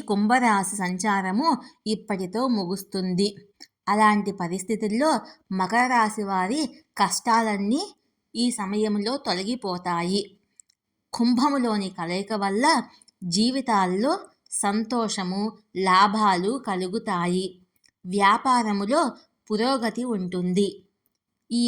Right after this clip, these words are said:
రాశి వారికి ఆదాయం పెరిగే అవకాశం ఉంటుంది. సూర్య భగవానుడికి నీటిని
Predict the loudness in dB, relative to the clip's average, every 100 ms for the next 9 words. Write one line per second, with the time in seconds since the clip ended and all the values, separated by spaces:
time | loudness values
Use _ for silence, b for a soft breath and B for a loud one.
0 | 2 0 -2 -2 0 0 0 -4 -4 -6
1 | B B -2 0 2 6 4 4 -2 -4
2 | -4 -4 -2 -2 -2 B _ 0 2 2
3 | 0 0 0 -4 -2 -4 -6 -4 0 0
4 | -2 -6 _ b b -16 -10 -6 -2 -2
5 | -2 -2 0 0 0 -2 -6 -6 -4 -4
6 | -6 b _ -4 0 2 0 -2 -2 0